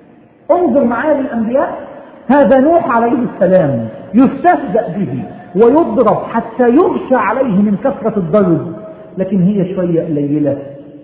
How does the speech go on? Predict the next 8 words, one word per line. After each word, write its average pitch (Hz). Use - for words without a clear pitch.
قليلة 294
بعمر 196
الدنيا، 131
وينجو 156
في 131
السفينة 117
ويهلك 139
أعداؤه. 110